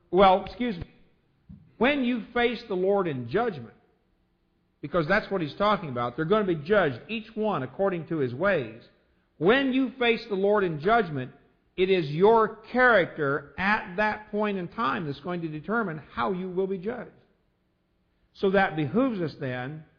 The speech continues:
to be in a right relationship with the Lord at all times. It will have done us no good to have been considered and declared to be righteous for twenty, thirty, forty, fifty years of our life, then turn back,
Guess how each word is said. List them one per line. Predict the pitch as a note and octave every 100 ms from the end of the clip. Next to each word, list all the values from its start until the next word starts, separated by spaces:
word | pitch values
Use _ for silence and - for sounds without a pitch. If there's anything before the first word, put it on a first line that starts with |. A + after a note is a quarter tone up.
| _ _
to | E3+
be | F3 E3 E3+
in | D#3+
a | C3
right | D3 F3+ -
relationship | D#3 E3+ G3 - C3 D3 -
with | B2
the |
Lord | C#3 G3+ E3 C3 C3
at | B2+ B2+ -
all | G3+ F3 -
times. | E3+ E3 A2+ _ - _ _ _ _ _ _
It | -
will | G3 F#3 E3+
have | E3+ D#3
done | F3 F3+
us | C#3 -
no | D3 E3 G#3+ A#3
good | B3+ F#3 C#3
to | D#3+ C#3+
have | D#3 D3+
been | D3+ C3
considered | C#3+ C3 F#3+ F3+ D#3 - C3+
and | A#2+ A#2+
declared | C3+ - F#3+ D#3+
to | C3+
be | C#3
righteous | C#3 E3+ E3 - A#2 - _ _ _ _
for | C3 A#2+
twenty, | - F3+ F3+ F3+
thirty, | F3+ F3+ E3+
forty, | F#3+ - D#3
fifty | G3 F#3 E3+
years | E3+ F3
of | D#3
our | E3 E3+
life, | E3 D3+ A2+ A#2 _ _ _ _ _ _ _ _ _ _ _ _ _
then | D3+ E3+
turn | E3 G#3+ C4 B3+
back, | G#3 D#3+ F3 -